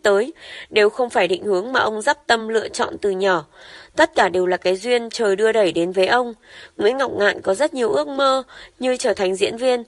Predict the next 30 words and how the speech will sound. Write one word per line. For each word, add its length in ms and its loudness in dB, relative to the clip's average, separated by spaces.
ca 120 2
sĩ 180 -4
hát 180 -2
chèo, 360 0
nhà 180 0
viết 240 -4
kịch, 160 0
nhưng 160 0
tất 220 0
cả 160 2
đều 180 0
không 240 0
trở 160 2
thành 180 -2
hiện 200 -4
thực. 240 2
Nguyễn 220 2
Ngọc 160 0
Ngạn 300 0
sinh 320 -4
ra 320 2
ở 140 2
mảnh 240 0
đất 120 4
Sơn 240 -2
Tây 220 2
vào 120 2
năm 220 0
bốn 200 2
sáu. 360 2